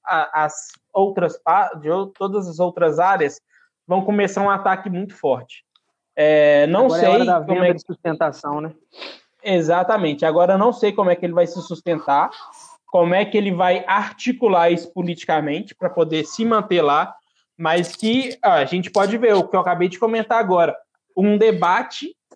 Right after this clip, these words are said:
Speaker 1: na C N N entre Ciro e Amoedo, sabe? Tipo assim, já tão fazendo praticamente, em aspas, um debate presidencial de dois mil e vinte e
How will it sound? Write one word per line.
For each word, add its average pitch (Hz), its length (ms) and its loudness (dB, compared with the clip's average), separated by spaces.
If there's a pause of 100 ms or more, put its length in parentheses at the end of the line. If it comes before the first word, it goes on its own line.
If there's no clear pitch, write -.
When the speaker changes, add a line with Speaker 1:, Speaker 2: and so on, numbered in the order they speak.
(320)
Speaker 1:
na 185 140 -2
C 196 160 0
N 208 180 2
N 247 460 2
entre 196 460 0
Ciro 262 480 0
e 285 60 4
Amoedo, 208 560 2
sabe? 135 300 -2
Tipo - 120 -12
assim, 185 220 -6
já 175 160 2
tão 226 180 0
fazendo 214 440 2
praticamente, 226 960 -4
em 214 180 -2
aspas, 247 680 -4 (460)
um 226 160 0
debate 214 540 2
presidencial 220 800 2
de 233 100 -2
dois 240 240 2
mil 254 100 0
e 247 40 2
vinte 254 220 0
e 226 120 -12